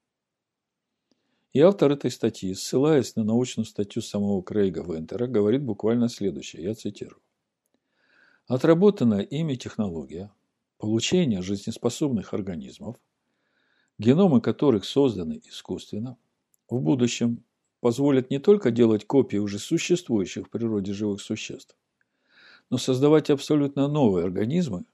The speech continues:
которые не входили в генеральный план Создателя». Думаю, комментировать уже нет необходимости. Это очень похоже на то, что мы только что читали в книге Откровений, тринадцатой главе, четырнадцатый, пятнадцатый стих. «И чудесами, которые дано было ему творить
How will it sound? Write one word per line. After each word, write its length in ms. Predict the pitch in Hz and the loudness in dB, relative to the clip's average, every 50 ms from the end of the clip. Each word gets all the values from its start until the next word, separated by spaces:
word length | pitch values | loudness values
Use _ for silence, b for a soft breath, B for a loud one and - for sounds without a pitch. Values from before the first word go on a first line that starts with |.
| _ _ | _ _
которые 360 | - - - 139 135 135 131 | -20 -6 0 2 2 2 2
не 120 | 139 151 | 0 -2
входили 440 | 147 - - 175 170 151 120 95 85 | -4 -2 -2 0 0 2 0 0 0
в 80 | 78 78 | -4 -8
генеральный 600 | 80 82 87 92 98 110 123 151 160 135 104 92 | -10 -10 -10 -4 2 4 4 4 4 0 -2 -4
план 440 | - - - 104 110 117 123 123 - _ _ _ | -6 -6 -6 -4 -2 -2 -4 -6 -10 _ _ _
Создателя». 720 | _ - - 120 110 110 98 80 - - - - - _ _ _ _ _ _ _ _ _ _ _ _ _ _ _ _ - | _ -6 -2 -2 -2 -2 -4 -6 -8 -10 -16 -20 -20 _ _ _ _ _ _ _ _ _ _ _ _ _ _ _ _ -6
Думаю, 320 | 117 120 117 117 110 104 | -2 0 2 2 2 0
комментировать 800 | - 110 107 107 107 104 - 147 143 120 101 87 - - - - _ _ | 0 -2 -2 -2 -2 -2 -2 0 2 2 0 0 -4 -8 -16 -20 _ _
уже 240 | - 92 - 104 101 | -14 -10 -6 -4 -2
нет 200 | 101 101 98 - | -2 -4 -4 -6
необходимости. 720 | 107 107 101 - - 131 131 131 117 98 - - - 76 | -8 -10 -8 -6 -6 -4 -2 0 -2 -2 -4 -8 -10 -10
Это 240 | 87 95 92 - 104 | -10 -8 -4 0 2
очень 320 | 117 120 110 - 101 92 | 2 2 2 0 -4 -6
похоже 360 | - 101 104 - 110 101 104 | -4 -6 -4 -4 -4 -2 -2
на 100 | 107 113 | -2 -2
то, 160 | 113 - 165 | -2 -2 -4
что 180 | 156 - - - | -4 -4 -4 -6
мы 140 | 95 98 98 | -6 -4 -4
только 240 | - 113 104 - 87 | -4 -4 -4 -4 -6
что 180 | - - 80 | -8 -10 -14
читали 400 | 80 - - - 117 113 101 101 b b b b b b b b b | -16 -8 -4 -2 -2 -2 -2 -4 b b b b b b b b b
в 80 | _ _ | _ _
книге 280 | - 104 107 98 98 98 | -6 -4 -2 -2 -2 -2
Откровений, 640 | 95 - - 113 113 113 107 95 82 80 - - _ _ _ _ _ _ _ _ | -4 -2 -2 0 2 2 2 0 -2 -4 -8 -10 _ _ _ _ _ _ _ _
тринадцатой 540 | - - 101 101 98 90 - - - 98 98 | -8 -6 -4 -4 -4 -6 -6 -6 -6 -4 -2
главе, 360 | 104 107 104 101 87 - - _ _ _ | 0 0 0 0 -2 -6 -10 _ _ _
четырнадцатый, 580 | - - - 107 104 98 98 95 - - 104 | -14 -8 -6 -6 -4 -4 -6 -8 -10 -12 -12
пятнадцатый 560 | 98 - 101 - - 90 87 - - - 104 98 | -12 -12 -12 -10 -10 -10 -10 -12 -12 -10 -10 -10
стих. 380 | - - - - - - - | -10 -12 -16 -16 -18 -12 -10
«И 60 | 98 | -8
чудесами, 560 | 92 - - 117 113 104 - - 120 107 104 95 | -8 -6 -4 -4 -4 -4 0 0 0 2 2 0
которые 380 | - 98 92 - 101 95 95 | -2 -4 -4 -2 -2 -2 -2
дано 340 | 90 87 98 104 107 104 92 | -2 0 0 0 2 0 -2
было 200 | 85 92 92 95 | -2 -2 -2 -2
ему 200 | 92 92 92 90 | -2 -2 -4 -4
творить 480 | - 95 101 101 98 90 - - - | -4 -2 0 0 0 -2 -4 -8 -16